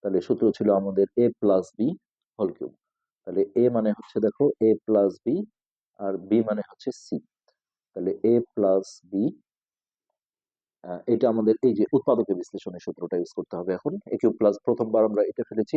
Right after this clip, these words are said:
এখন দেখো এ কিউব প্লাস বি কিউব সমান এইটা লিখবো, a plus b into a square minus a b plus b square। তাহলে এটা হচ্ছে এ আর এটা হচ্ছে বি, তাহলে a plus b হলো into স্কয়ার মানে হচ্ছে, আহ, এই a plus b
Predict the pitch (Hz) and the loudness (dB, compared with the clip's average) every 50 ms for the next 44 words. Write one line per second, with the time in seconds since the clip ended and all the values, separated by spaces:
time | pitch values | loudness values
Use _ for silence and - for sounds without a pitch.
0 | 143 - - 107 101 104 101 - - 151 147 - - - - - 101 95 - - | -2 -2 -2 -4 -4 -4 -2 -2 0 -2 0 0 0 -2 0 0 0 0 0 -2
1 | 95 - 101 87 - - 104 98 95 - - 123 - - 87 95 90 85 85 - | -4 -2 -2 -4 -4 -4 -6 -6 -4 -4 -2 -2 -2 -2 -2 -4 -4 -4 -4 -4
2 | - _ _ _ _ _ _ _ _ - 113 113 - 110 104 101 - - 101 98 | -4 _ _ _ _ _ _ _ _ -2 -2 0 2 4 4 4 2 0 -2 -2
3 | 95 95 - 98 90 - - - 101 95 90 92 90 85 90 120 - - 101 95 | -2 -2 0 -2 -2 0 0 2 2 2 0 -2 -6 -8 -8 -10 -6 -4 -2 -2
4 | 90 92 - - 87 82 80 - - - - - 69 65 - _ _ _ _ _ | -2 -4 -6 -6 -8 -8 -8 -10 -14 -12 -8 -6 -6 -6 -8 _ _ _ _ _
5 | _ _ _ _ - 90 98 - - 104 104 104 104 - - 107 101 - 110 135 | _ _ _ _ -4 0 0 0 2 2 0 0 -2 0 0 2 2 4 4 4
6 | 147 135 107 104 98 - 98 98 - - - 95 87 92 110 151 190 - - 101 | 4 4 4 2 2 0 -4 -12 -10 -8 -8 -8 -6 -4 -4 -4 -4 -2 -2 0
7 | 95 98 - 110 107 107 - - 107 101 98 95 87 90 - 95 92 87 98 95 | 0 0 2 2 0 0 0 0 2 2 4 2 0 -2 -6 -8 -8 -8 -8 -8
8 | 110 156 175 _ - 110 104 101 101 - 135 185 - _ _ _ _ _ _ _ | -8 -8 -8 _ -10 -10 -10 -10 -8 -6 -6 -6 -6 _ _ _ _ _ _ _
9 | _ - 101 - - - 120 113 107 104 104 101 98 95 101 101 - - - 143 | _ -12 -12 -4 0 2 4 4 4 2 0 -2 -4 -6 -10 -12 -10 -8 -6 -6
10 | 180 208 _ _ _ _ - 101 98 92 92 - - 98 92 82 - - 113 120 | -6 -6 _ _ _ _ -16 -12 -10 -10 -10 -8 -8 -6 -8 -6 -2 0 0 0
11 | 117 - - 110 104 98 90 - | 0 0 2 2 2 2 0 -2